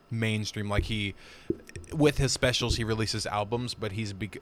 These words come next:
becoming more comfortable with just releasing albums and just songs. Like, he released a whole music video for one of his "Make Happy" songs.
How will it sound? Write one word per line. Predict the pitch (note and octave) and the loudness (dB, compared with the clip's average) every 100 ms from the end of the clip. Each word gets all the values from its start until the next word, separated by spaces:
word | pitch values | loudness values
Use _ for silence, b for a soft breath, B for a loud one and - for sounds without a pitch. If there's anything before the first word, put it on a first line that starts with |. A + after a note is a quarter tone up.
| A2+ | -6
becoming | A2+ A#2+ A2 G#2+ G#2 | -4 0 0 0 0
more | G2 | -2
comfortable | - G#2+ G2+ - F#2+ F#2+ | -2 -4 -4 -4 -2 -2
with | - | -2
just | - F#2+ - | -2 -2 -4
releasing | F#2 F#2 - D2+ | -6 -6 -8 -8
albums | A#1 - - - - A2+ - - - - - - - - - - | -10 -10 -12 -14 -16 -18 -20 -20 -20 -20 -20 -20 -20 -20 -20 -6
and | A2+ G#2+ | -2 2
just | A2 - | 2 2
songs. | F#2+ C2+ B1 - - - - - | -2 -4 -8 -12 -14 -20 -20 0
Like, | B2+ | 2
he | B2+ | 6
released | C3 C#3+ C3+ | 4 4 4
a | C3 | 2
whole | - B2 | 4 4
music | A2+ G#2+ G#2 F#2 | 4 2 0 -4
video | F#2 D#2 - - - - - - - - | -6 -4 -6 -8 -14 -20 -20 -20 -20 -2
for | A#2+ G#2+ | 2 4
one | G#2+ | 2
of | G2+ | 0
his | G#2 | -2
"Make | F#2+ F2+ | -4 -6
Happy" | - C#2 D2 | -6 -8 -8
songs. | - - - - | -8 -10 -12 -16